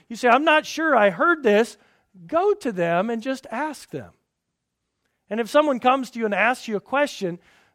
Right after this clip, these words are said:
don't take it as they're accusing you of something. Be thankful that they're willing to talk to you and not just believe gossip about what they hear. But these people were stirred up because there was false information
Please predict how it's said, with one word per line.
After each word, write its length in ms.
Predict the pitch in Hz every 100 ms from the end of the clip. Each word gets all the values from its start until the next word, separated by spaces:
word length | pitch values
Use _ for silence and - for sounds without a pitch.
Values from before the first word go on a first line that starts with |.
| -
don't 280 | 226 339 -
take 240 | 254 302
it 80 | 254
as 140 | 214
they're 200 | 180 220
accusing 680 | 180 - 247 302 339 262 220
you 180 | 180 165
of 80 | 143
something. 500 | 175 151 156 180 208 _ _ _ _ -
Be 160 | 277
thankful 640 | - - 294 349 - 202
that 160 | 196 214
they're 120 | 220
willing 320 | 220 240 240 -
to 100 | 202
talk 440 | - 285 330 -
to 120 | 175
you 240 | 156 151 165
and 80 |
not 220 | 185 196 180
just 220 | 180 147
believe 680 | 170 185 240 190 175 180 - _ _ _ 143
gossip 520 | 185 180 - 151 135
about 280 | 139 147 143
what 180 | 143
they 140 | - 131
hear. 320 | 123 110 - _ _ _ _ _ _ _ _ _ -
But 140 | 233
these 240 | 294 302
people 300 | 294 277 254
were 140 | 233 226
stirred 400 | - - 277 247
up 240 | 269 285
because 320 | 208 185 214
there 140 | 190 220
was 240 | 220 185 - _ _ _
false 760 | _ - 269 320 349 - - - _ -
information 1040 | 277 254 262 262 302 269 - 202 190 214